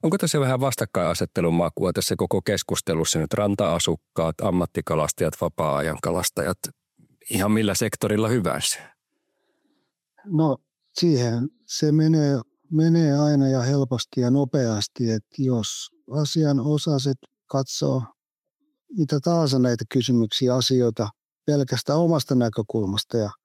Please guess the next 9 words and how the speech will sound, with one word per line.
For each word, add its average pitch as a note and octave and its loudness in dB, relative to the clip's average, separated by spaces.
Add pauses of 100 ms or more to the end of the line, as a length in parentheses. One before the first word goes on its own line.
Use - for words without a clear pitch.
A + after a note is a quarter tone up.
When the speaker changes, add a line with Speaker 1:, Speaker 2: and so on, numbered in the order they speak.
(540)
Speaker 2:
tai B2 0
sitten A2+ -2 (300)
organisaatioiden A#2+ 0 (180)
edunvalvontakysymyksenä, B2 2
niin A#2+ 0 (100)
vastakkainasetteluhan B2+ -2
on A#2+ 0 (760)
valmis C3 2
ja A2+ 0